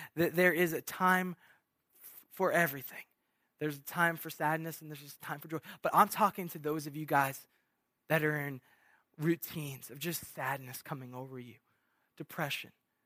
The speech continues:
The way you start to break it is by choosing joy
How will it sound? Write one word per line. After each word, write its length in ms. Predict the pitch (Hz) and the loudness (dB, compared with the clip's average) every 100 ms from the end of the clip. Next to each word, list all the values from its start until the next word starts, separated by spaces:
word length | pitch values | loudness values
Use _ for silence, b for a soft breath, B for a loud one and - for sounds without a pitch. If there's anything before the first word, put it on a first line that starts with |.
| _ _ _ _ _ _ | _ _ _ _ _ _
The 80 | 156 | -4
way 200 | 147 160 | 0 0
you 200 | 180 208 | 0 -2
start 420 | 202 - 156 - - | -4 -2 -2 -2 -10
to 80 | |
break 320 | 143 135 135 160 | -8 -8 -6 -8
it 100 | - _ _ _ 143 | -10 _ _ _ -20
is 80 | |
by 160 | 135 143 | -6 -6
choosing 520 | - - 180 139 127 _ _ _ _ - | -4 -6 -6 -6 -12 _ _ _ _ -6
joy 300 | 160 135 | -4 -4